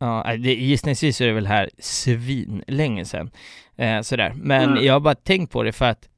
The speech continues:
Speaker 1: bara just södra, eh, underligt sådär. Men
Speaker 2: Yes.
Speaker 1: du åker ju också,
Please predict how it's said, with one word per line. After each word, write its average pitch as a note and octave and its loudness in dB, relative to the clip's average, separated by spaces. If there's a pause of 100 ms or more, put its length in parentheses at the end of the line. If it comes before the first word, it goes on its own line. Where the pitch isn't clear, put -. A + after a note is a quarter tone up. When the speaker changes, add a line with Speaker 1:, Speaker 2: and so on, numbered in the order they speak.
Speaker 1:
bara E3+ 2
just D3+ -2 (440)
södra, D3 0
eh, D3+ 0
underligt D3 -2
sådär. G#2+ -4 (380)
Men G3+ 6
Speaker 2:
Yes. D3+ -2 (440)
Speaker 1:
du F3 8
åker G3+ 8
ju G3 6
också, F#3 4